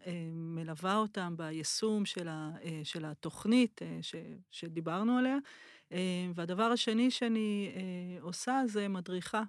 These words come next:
מדריכה, אה, קבוצות של, אה, של יזמות, אה, אנשי עסקים, נשות עסקים שמקימים או מנהלים עסק,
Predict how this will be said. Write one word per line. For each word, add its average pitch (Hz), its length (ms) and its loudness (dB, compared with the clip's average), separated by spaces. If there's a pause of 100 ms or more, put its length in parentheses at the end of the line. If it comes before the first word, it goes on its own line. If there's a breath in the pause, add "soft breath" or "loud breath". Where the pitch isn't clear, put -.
מדריכה, 175 600 -4
אה, 160 200 -8
קבוצות 202 540 -2
של, 165 280 -6
אה, 160 160 -4 (380 loud breath)
של 160 220 -2
יזמות, 180 680 4
אה, 160 40 -2 (200)
אנשי 156 200 -4
עסקים, 180 560 -4
נשות 196 260 -4
עסקים 196 420 -4
שמקימים 175 640 -4
או 165 60 -2
מנהלים 165 480 -2
עסק, 220 340 0